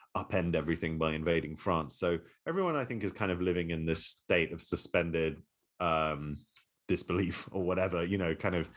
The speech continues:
just letting events approach. Um, but, but it's, it's, um,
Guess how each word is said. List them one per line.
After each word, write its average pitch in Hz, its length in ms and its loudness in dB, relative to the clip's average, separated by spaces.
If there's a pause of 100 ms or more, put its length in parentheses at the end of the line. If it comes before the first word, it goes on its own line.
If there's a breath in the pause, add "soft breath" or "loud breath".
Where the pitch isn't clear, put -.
(220 loud breath)
just 95 220 0
letting 90 360 4
events 82 380 0
approach. 85 500 0 (360 loud breath)
Um, 98 240 0
but, 143 180 0 (420 loud breath)
but 170 100 2
it's, 214 220 0 (100)
it's, 180 300 2
um, 196 480 -2